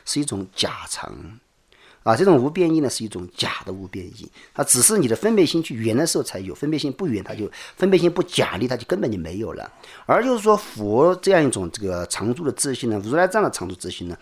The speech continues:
它并不是说你分别心缘它就有，不分别心不缘它就没有，而是它是的的确确是这个常住的。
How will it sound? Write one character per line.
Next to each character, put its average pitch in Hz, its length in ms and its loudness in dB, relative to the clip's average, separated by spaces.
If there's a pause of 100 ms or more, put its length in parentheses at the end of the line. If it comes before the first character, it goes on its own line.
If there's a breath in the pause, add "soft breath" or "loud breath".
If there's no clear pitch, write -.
(180 loud breath)
它 - 80 -6
并 175 180 2
不 143 80 0
是 123 80 0
说 143 160 0
你 117 140 2
分 190 180 2
别 185 80 4
心 156 140 4
缘 110 240 2
它 117 100 -2
就 117 120 0
有， 98 120 -2
不 120 120 -12
分 139 100 -4
别 131 100 -2
心 131 160 -4
不 139 160 -4
缘 110 80 0
它 110 60 -4
就 127 80 -2
没 101 220 -2
有， 117 180 4 (300 loud breath)
而 135 200 4
是 156 120 -6
它 156 160 2
是 160 160 2
的 117 280 -4
的 143 140 -2
确 151 140 0
确 131 120 0
是 - 160 -2 (120)
这 - 80 -14
个 - 100 -8
常 - 260 -12
住 90 160 -10
的。 65 140 -12